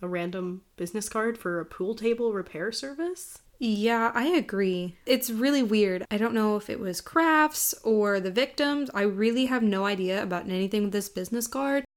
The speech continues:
Speaker 2: and it's just really mentioned on the Doe Network. I haven't really seen anything about it. It's weird.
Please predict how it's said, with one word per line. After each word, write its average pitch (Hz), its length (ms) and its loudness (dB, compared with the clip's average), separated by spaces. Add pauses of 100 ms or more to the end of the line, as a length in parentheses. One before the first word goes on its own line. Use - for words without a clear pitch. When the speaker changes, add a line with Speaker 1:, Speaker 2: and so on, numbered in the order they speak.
Speaker 2:
and 214 120 4
it's 214 180 2
just 226 300 2
really 202 260 2
mentioned 185 560 -2
on 175 540 -6
the 202 100 -2
Doe 185 160 0
Network. - 580 -8 (240)
I 208 40 -2
haven't 220 160 0
really 226 160 4
seen 208 260 4
anything 190 320 -2
about - 300 -6
it. - 240 -10
It's - 160 -8
weird. 208 400 -2